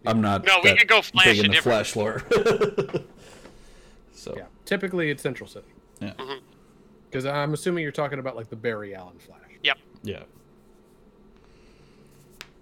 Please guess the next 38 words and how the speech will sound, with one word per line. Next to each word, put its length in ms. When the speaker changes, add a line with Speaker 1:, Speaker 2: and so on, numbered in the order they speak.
Speaker 3:
I 40
mean, 120
Speaker 2:
I 40
Speaker 3:
I 20
Speaker 2:
mean, 80
Speaker 3:
think 180
Speaker 2:
I 100
Speaker 3:
technically 340
Wally 320
West 300
is 180
also 360
in 240
Central 280
City, 320
but 120
I, 200
if 200
I'm 80
not 120
mistaken, 400
I 120
think, 400
uh, 720
which 200
one 240
was 180
it? 80
Uh, 100
I 60
think 160
it 20
was 100
Bart 360
Allen 300
who 160
was 120
in 160